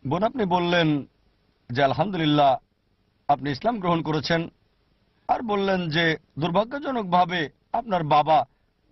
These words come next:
মুশরিক অবস্থায় মারা গেছে। এখন তার নামে কি কোনো দোয়া করা যায় যাতে তার গুনাহগুলো ক্ষমা করা হবে? পবিত্র কোরআনে সূরা নিসা অধ্যায় চার আয়াত আটচল্লিশে বলা হয়েছে,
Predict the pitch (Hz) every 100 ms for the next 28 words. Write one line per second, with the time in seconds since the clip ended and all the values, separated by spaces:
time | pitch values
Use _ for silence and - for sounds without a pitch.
0 | 139 160 214 240 208 185 - 147 139 127
1 | 120 98 90 _ - 143 233 269 262 208
2 | 196 190 170 - _ _ _ - 151 190
3 | 277 277 247 202 147 151 170 190 202 160
4 | 139 110 _ 135 202 247 381 269 196 185
5 | 185 165 180 165 - 156 180 170 160 131
6 | 147 160 196 _ _ _ 185 254 294 294
7 | 277 233 226 170 214 196 - 196 190 165
8 | 190 185 190 175 175 156 170 147 156 -
9 | 190 151 156 160 170 196 190 220